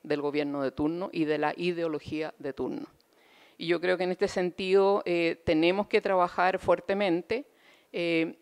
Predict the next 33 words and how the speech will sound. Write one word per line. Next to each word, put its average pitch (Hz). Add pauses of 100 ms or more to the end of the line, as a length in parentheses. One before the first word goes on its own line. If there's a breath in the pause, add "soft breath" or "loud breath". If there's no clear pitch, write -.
y 190
creo 190
que 190
el 175
camino 180
de 214
ir 196
hacia 196
energías 180
no 175
contaminantes 180
es -
absolutamente 170
fundamental 156 (560 soft breath)
para 147
la 147
salud, 160
eh, 156
para 151
la 156
democracia, 151
para 160
el 175
respeto 175
a 156
los 151
derechos 147
humanos. 151 (480 loud breath)
Tenemos 175
una 170
tremenda 180
deuda 190
territorial. 160